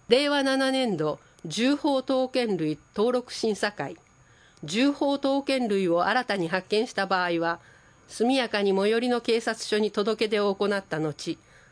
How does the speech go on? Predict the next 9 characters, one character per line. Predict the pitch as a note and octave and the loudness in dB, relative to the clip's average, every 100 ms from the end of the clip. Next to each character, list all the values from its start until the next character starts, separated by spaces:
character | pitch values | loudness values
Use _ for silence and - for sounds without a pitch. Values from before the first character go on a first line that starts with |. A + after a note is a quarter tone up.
| _ | _
発 | F3+ - | -6 -2
見 | G#3+ F3 | -2 -2
者、 | - C#3+ - - - | -4 -8 -10 -20 -20
所 | - E3+ | -8 -4
有 | G3+ F3+ | -4 -4
者 | - - - F#3 | -8 -12 -12 -8
自 | B3 | -6
身 | - F#3+ D3+ | -2 -2 -2
が | D3+ | -4